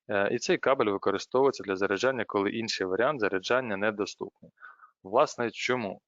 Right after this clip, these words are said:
Насправді це, це, це дуже легко. Для прикладу,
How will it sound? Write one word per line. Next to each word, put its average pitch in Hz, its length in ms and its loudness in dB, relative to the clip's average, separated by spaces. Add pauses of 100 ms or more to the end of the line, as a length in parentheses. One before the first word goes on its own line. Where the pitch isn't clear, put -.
(520)
Насправді 160 340 4
це, - 140 -10
це, 113 240 0
це 123 200 0
дуже 113 260 0
легко. 95 440 0
Для 104 220 -2
прикладу, 107 600 2